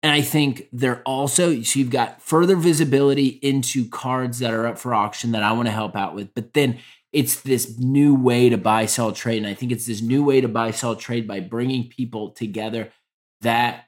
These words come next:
are like-minded and are in the same collector niche as each other.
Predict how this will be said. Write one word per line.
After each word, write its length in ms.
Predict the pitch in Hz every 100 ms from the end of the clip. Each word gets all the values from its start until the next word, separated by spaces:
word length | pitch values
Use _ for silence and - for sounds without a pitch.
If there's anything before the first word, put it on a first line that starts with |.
| -
are 200 | 123 110
like-minded 1040 | 107 110 110 107 101 107 113 117 117 120 123
and 160 | 113 -
are 300 | 113 107 - 139
in 280 | 127 131
the 100 | 117
same 480 | 107 - 117 117 110
collector 640 | - - 110 110 - 117 104
niche 640 | 104 113 113 101 - - _ _ 113
as 280 | 107 101 -
each 260 | 107 95 101
other. 360 | 90 76 -